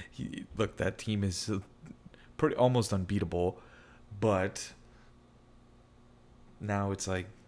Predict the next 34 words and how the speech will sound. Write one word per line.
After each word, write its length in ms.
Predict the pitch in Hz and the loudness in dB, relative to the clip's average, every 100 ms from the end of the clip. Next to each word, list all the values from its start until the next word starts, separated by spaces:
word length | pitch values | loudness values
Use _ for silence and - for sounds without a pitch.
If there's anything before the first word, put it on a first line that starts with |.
| - | -10
do 80 | 95 | -6
you 80 | 95 | -2
want 280 | 90 95 | 0 2
a, 60 | 95 | 0
do 240 | - - | -2 -6
you 40 | 90 | 0
want 200 | 92 92 | 2 2
a 20 | |
real 200 | 95 98 | 4 4
challenge? 640 | - 95 110 139 135 - - - | 4 2 4 2 -2 -8 -16 -8
You 80 | 101 | 2
want 140 | 101 | 4
a 40 | 95 | 4
real 960 | 87 92 104 117 127 131 135 135 139 | 2 2 2 4 6 8 8 8 4
challenge 600 | 135 156 151 151 160 147 147 | 2 4 4 6 4 2 4
now? 340 | 160 165 165 - - - - | 6 6 2 -4 -18 -18 -6
Come 300 | - 110 135 | 2 4 4
to 100 | 135 | 2
the 140 | 147 | 6
<laughs> 0 | |
N 80 | 156 | 6
W 260 | 139 135 139 | 8 8 10
S 240 | 143 127 - | 10 10 12
L, 260 | 127 113 | 12 12
my 160 | 101 98 | 10 6
man. 340 | 90 104 98 95 | 6 4 4 4
It'll 160 | 117 | 4
be 180 | 120 139 | 10 10
a 60 | 127 | 10
to-, 320 | 113 - 165 - - 135 | 6 4 4 2 -6 -2
it'll 120 | 143 | 0
be 60 | 139 | 2
completely 800 | 139 151 - 165 170 180 151 147 | 2 2 2 0 0 0 4 6
different. 480 | 127 127 127 101 | 8 6 6 0